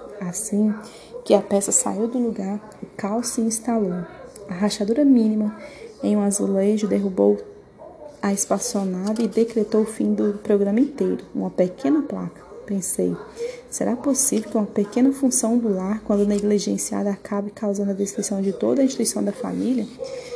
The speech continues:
Se for o caso, que função é essa? Vamos então para a segunda parte da leitura do livro, A Experiência da Mesa,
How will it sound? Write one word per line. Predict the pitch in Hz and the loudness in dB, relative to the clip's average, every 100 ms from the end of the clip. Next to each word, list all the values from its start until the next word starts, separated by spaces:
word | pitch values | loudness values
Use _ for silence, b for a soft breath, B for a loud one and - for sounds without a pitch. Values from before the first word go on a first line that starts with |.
| B - | B -10
Se | - | -10
for | - 208 | 0 2
o | 202 | 2
caso, | - 202 220 196 170 - - - | -2 -6 -4 -4 -6 -10 -16 -12
que | - | -10
função | 247 - 240 214 - - 247 262 | -10 -2 0 2 0 2 4 6
é | 202 180 | 4 2
essa? | 180 - 170 - - - - - 571 - - - - - - - - 466 466 - - - 554 554 - - _ _ B B B - | 2 0 -2 -8 -14 -16 -18 -18 -16 -14 -14 -14 -18 -16 -16 -8 -6 -6 -8 -16 -16 -14 -14 -14 -18 -20 _ _ B B B -8
Vamos | 196 196 208 214 | -2 2 4 2
então | 208 190 | 2 0
para | 185 - | 0 0
a | |
segunda | 196 - - 196 233 | 0 0 -2 0 2
parte | - 190 185 - | 6 4 4 -2
da | 190 | -2
leitura | 185 190 - 190 185 | -2 -4 -4 -2 -2
do | 180 | -4
livro, | 185 180 196 - 226 - | -4 -4 -4 -6 -8 -4
A | 202 | -2
Experiência | 202 - 202 196 202 214 | -2 0 2 2 2 0
da | 196 | 2
Mesa, | 190 185 196 220 | 2 2 2 2